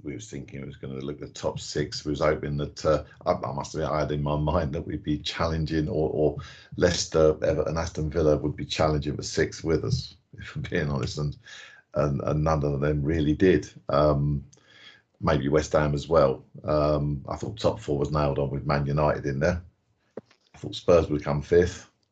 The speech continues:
and we'd come sixth. And you look at all the stats, all the stats point actually <laughs> to us coming fourth, bar the, uh, bar the sticking the ball in the back of the net, where,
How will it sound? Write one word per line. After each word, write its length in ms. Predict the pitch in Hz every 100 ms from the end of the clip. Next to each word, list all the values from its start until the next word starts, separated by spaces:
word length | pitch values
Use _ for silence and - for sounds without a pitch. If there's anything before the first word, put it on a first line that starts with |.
| _ _ _ _ _ _ _ -
and 100 | 80
we'd 220 | 80 78
come 180 | 80 80
sixth. 320 | - 82 73
And 60 | 78
you 80 | 80
look 120 | 78
at 60 |
all 120 | 62 71
the 60 |
stats, 440 | - 90 78 - 82
all 160 | 80
the 60 | 73
stats 340 | - 82 -
point 300 | - 87 76 82
actually 440 | 90 - 92 - -
<laughs> 80 |
to 180 | - 87
us 120 | 82
coming 280 | - - 73
fourth, 480 | 76 90 76 - _ - - _ _ - -
bar 380 | 82 85 78 76
the, 340 | 80 76 76
uh, 260 | 76 76 71 - - -
bar 180 | 85
the 160 | 78 -
sticking 400 | - - 101 73
the 80 | 73
ball 300 | 85 80 76
in 80 | 73
the 60 |
back 280 | - 87 -
of 100 | 71
the 80 | 78
net, 300 | 82 76 - _ _ _ - _ _ _ -
where, 320 | 80 78